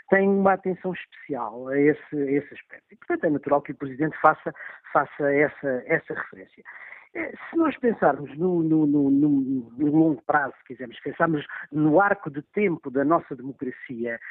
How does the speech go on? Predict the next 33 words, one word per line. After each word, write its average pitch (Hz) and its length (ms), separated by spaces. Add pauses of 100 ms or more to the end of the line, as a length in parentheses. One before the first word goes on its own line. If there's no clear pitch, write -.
(260)
as 185 80
Forças 208 260
Armadas 190 520 (100)
sofreram 180 480
alterações, 160 640
que - 80
são 262 80
alterações 254 480
muito 247 440
importantes 170 600 (440)
e 269 100
que - 160 (100)
constituem 220 600
aquilo 220 240 (100)
que 208 140
eu 254 100
costumo - 340
chamar, 170 460 (380)
eh, 202 160
o 247 120
modelo 226 520
democrático 165 580
das 135 100
Forças - 300
Armadas. - 320 (640)
E-, 302 200
esse 247 120
modelo 190 240
democrático 220 500
tem 214 180
três 254 240
ou 208 100
quatro 156 260